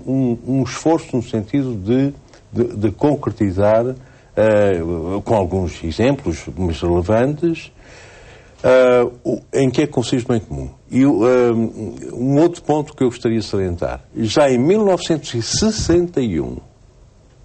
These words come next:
O Papa João vinte e três falava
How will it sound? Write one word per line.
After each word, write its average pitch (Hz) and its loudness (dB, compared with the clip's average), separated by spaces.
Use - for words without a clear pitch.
O 127 6
Papa 156 2
João 139 0
vinte 120 -2
e 104 -2
três 147 0
falava 147 0